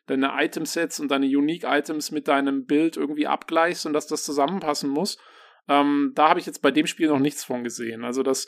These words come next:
die, die, die Gegenstände, die Rüstungsgegenstände und so, die geben eher so Basic-Stats und so. Ähm,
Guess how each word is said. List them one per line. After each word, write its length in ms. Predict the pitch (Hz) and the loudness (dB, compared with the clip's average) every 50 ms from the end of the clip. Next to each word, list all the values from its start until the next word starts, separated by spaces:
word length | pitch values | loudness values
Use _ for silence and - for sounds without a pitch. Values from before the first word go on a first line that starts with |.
| - - - _ - | -12 -18 -20 _ -6
die, 280 | 131 131 131 135 131 131 | -4 0 0 0 0 0
die, 480 | - 139 131 131 131 131 131 127 131 - | -2 -6 -6 -4 -2 -2 -2 -4 -6 -8
die 560 | - 131 131 131 135 131 131 131 131 131 - _ - | -12 -10 -10 -8 -6 -4 -2 -2 -2 -4 -6 _ 0
Gegenstände, 520 | 156 165 190 226 - - - 180 175 170 | 0 0 2 0 -4 -2 -4 -4 -4 -4
die 120 | 139 135 139 | -2 0 0
Rüstungsgegenstände 920 | 151 180 - - 190 - - 170 165 170 - - 165 156 156 156 160 156 _ _ _ _ _ _ _ _ | 0 0 -2 -6 -8 -6 -4 -4 -4 -4 -4 -4 -2 -2 -2 -2 -4 -4 _ _ _ _ _ _ _ _
und 160 | - 147 139 | -4 -4 0
so, 120 | 143 151 147 | 2 2 2
die 160 | 143 139 - | 2 0 -2
geben 260 | 156 151 147 170 156 | 0 0 0 0 0
eher 240 | 113 135 151 156 147 | 2 4 4 4 4
so 100 | 135 135 | 4 0
Basic-Stats 760 | 113 143 143 170 170 - - - - - 165 151 160 156 - | 0 2 0 0 0 -2 -6 -6 -2 2 4 4 4 4 0
und 140 | 147 147 143 | -6 -6 -4
so. 420 | 143 151 151 156 156 156 156 156 - 139 | 0 2 4 6 8 6 6 4 2 0
Ähm, 560 | 135 139 131 131 131 131 131 131 135 135 131 | 0 2 2 2 2 0 -2 -2 -4 -6 -8